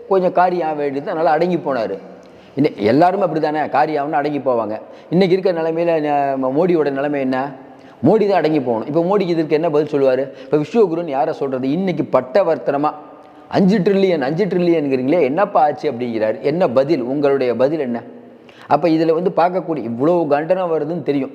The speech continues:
இப்ப இந்தியா முழுக்க நிதின் கட்கரியோட பேச்சு தான். என்னப்பா அது, சொந்த கட்சியில இருந்துட்டு பிச்சு வாங்குறாருன்னு. இவர் மட்டும் இல்லையா? அடுத்து இப்-, இப்ப இவர் ஆரம்பிச்சிட்டாரா? இப்ப இது எதுக்கு ஆரம்பிக்கிறாரு?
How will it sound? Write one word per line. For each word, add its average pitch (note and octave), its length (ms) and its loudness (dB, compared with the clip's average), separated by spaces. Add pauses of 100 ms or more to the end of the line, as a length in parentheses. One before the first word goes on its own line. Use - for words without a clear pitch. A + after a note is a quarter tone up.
(260)
இப்ப - 180 0
இந்தியா B2+ 360 2
முழுக்க C3 540 0
நிதின் C#3 40 -4
கட்கரியோட A#2+ 600 0
பேச்சு A#2+ 260 0
தான். A#2 140 -2 (400)
என்னப்பா F3 260 2
அது, D3+ 200 2
சொந்த D#3 300 0
கட்சியில - 20 0
இருந்துட்டு D3+ 580 0
பிச்சு D#3+ 360 -2
வாங்குறாருன்னு. B2+ 840 0 (120)
இவர் F3 220 2
மட்டும் F3 260 -2
இல்லையா? A2+ 300 -2 (540)
அடுத்து D#3 360 2
இப்-, F3 140 -4
இப்ப E3 160 -2
இவர் E3 120 2
ஆரம்பிச்சிட்டாரா? D#3+ 720 2
இப்ப D#3+ 160 -6
இது D#3+ 100 0
எதுக்கு F3+ 260 2
ஆரம்பிக்கிறாரு? C#3+ 760 0